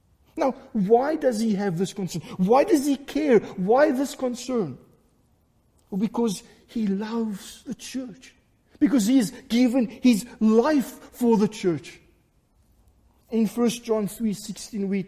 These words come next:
we are told, "By this we know love, that he laid down his life for us." See, the one calling us to return to our first love is the one who first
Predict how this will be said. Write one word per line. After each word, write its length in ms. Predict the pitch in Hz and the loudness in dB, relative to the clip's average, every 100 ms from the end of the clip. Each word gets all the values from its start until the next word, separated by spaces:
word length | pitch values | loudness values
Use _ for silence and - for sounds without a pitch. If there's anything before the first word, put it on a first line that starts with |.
| - | -6
we 140 | 190 | -2
are 60 | 185 | -2
told, 400 | - 196 185 - - - | 0 2 2 -2 -14 -2
"By 160 | 190 185 | 4 4
this 380 | 175 233 - | 4 -2 -4
we 200 | 202 233 | -4 0
know 360 | 202 185 185 196 | 0 0 2 2
love, 420 | 185 147 127 120 - _ _ _ _ | 2 -2 -6 -14 -20 _ _ _ _
that 160 | 240 175 | 0 0
he 720 | - - 277 262 226 202 175 - | -4 -4 2 4 6 4 0 -4
laid 300 | 196 208 208 | 0 4 4
down 220 | 175 185 180 | 4 4 4
his 280 | 185 151 | 2 0
life 460 | 151 180 247 247 - - - - | 2 4 2 0 -10 -20 -20 -8
for 260 | 220 226 - 262 | 0 2 2 0
us." 400 | 294 - - - _ _ _ _ _ _ _ _ _ _ _ _ _ - | -2 -4 -12 -20 _ _ _ _ _ _ _ _ _ _ _ _ _ -2
See, 200 | 262 247 | 2 4
the 120 | 247 | 4
one 380 | 196 220 269 277 | 4 2 2 0
calling 500 | - 254 269 269 220 | -2 2 4 4 2
us 160 | 208 | 0
to 120 | - 220 | 0 2
return 580 | 226 - - 254 285 | 2 0 0 2 0
to 180 | 269 233 | 0 2
our 80 | 208 | 2
first 440 | - 226 208 - | 2 -2 -2 -2
love 460 | 240 262 202 196 - - - | 2 4 6 4 -2 -8 2
is 200 | 294 220 | 4 4
the 100 | 240 | 2
one 300 | 196 202 220 | 6 6 6
who 160 | 220 | 6
first 440 | 208 - 196 190 | 4 4 4 4